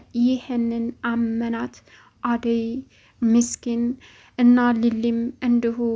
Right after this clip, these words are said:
ሁለታቸውም የዋሆች፣ ግን ደግሞ እውነቱ ከነሱ ጋር ነው። እንግዲህ የሀብል መጀመሪያ ላይ የተገኘው ሊሊ ላይ ነበር። ሊሊና አደይ እየተማከሩ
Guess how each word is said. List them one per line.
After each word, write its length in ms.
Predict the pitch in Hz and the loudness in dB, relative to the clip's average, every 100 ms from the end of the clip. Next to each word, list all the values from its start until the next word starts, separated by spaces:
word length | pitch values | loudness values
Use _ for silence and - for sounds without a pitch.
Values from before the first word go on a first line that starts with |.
| 247 | -4
ሁለታቸውም 880 | - 247 240 240 226 - - 240 233 233 - 240 | -4 -2 -2 -4 -10 -10 -8 -4 -2 -4 -4 0
የዋሆች፣ 680 | 240 233 226 233 240 233 - - - 220 | 2 0 -2 -4 -4 -8 -14 -20 -18 -6
ግን 200 | 247 233 | -2 -2
ደግሞ 260 | 240 233 233 233 | -2 -2 -2 -4
እውነቱ 380 | - 240 233 240 240 240 | -2 0 0 -2 -6 -6
ከነሱ 500 | - 247 233 233 233 240 | -6 -4 -4 -6 -8 -10
ጋር 220 | 233 226 240 | -8 -8 -6
ነው። 140 | 247 - _ _ _ _ _ _ _ _ _ - - - - - - _ - | -8 -10 _ _ _ _ _ _ _ _ _ -20 -18 -18 -20 -20 -20 _ 0
እንግዲህ 460 | 349 349 359 349 339 330 285 254 233 233 | 4 6 4 0 -2 -2 0 0 -2 0
የሀብል 580 | 269 277 285 269 269 247 | 0 0 -2 0 0 2
መጀመሪያ 600 | 247 240 240 233 233 233 233 | 0 0 -2 -2 -2 -4 -4
ላይ 200 | 247 233 240 - _ _ _ 220 | -2 -4 -4 -10 _ _ _ -4
የተገኘው 880 | 214 247 247 262 262 247 240 233 233 - 233 | 2 2 2 -4 -2 0 0 0 -4 -4 -2
ሊሊ 240 | 233 220 233 | -2 -2 -4
ላይ 160 | 226 233 | -2 -4
ነበር። 380 | 233 - 233 240 _ _ | -6 -8 -12 -12 _ _
ሊሊና 640 | 220 220 247 240 247 240 240 233 220 233 262 - _ _ _ _ _ _ - | -4 2 2 4 2 2 2 0 -2 -4 -8 -14 _ _ _ _ _ _ -4
አደይ 340 | 233 240 233 240 240 262 | -2 0 0 -2 -4 -4
እየተማከሩ 880 | 240 240 - 233 226 233 - 233 | -2 -2 -4 -6 -6 -10 -10 -8